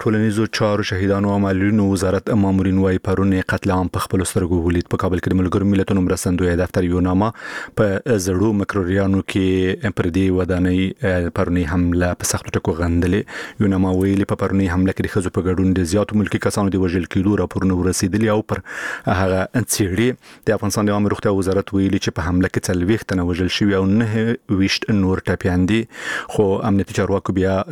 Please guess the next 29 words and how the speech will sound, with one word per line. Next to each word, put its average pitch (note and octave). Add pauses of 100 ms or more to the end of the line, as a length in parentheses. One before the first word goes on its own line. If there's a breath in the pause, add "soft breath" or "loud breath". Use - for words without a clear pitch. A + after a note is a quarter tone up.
(120)
د F#2
وژل F2
شوو G#2
کسانو F2+
شمیر F#2
درې F#2
څلوېښت A2+
تنه F2+
ښودلی F#2
دی. A2+ (540 loud breath)
د G2+ (120)
افغانستان G#2
د -
کورنیو G#2
چارو G2+
وزارت G2
ویلي G2
چې -
امنیتي F#2+ (100)
ځواکونو، G2+ (140)
اه، F#2+ (120)
شاوخوا F#2+
درې F#2+
نیم B2+ (100)
سوه F2+
تنه F2+
مامورین F#2 (240)
ژغورلي F2+
دي. A#2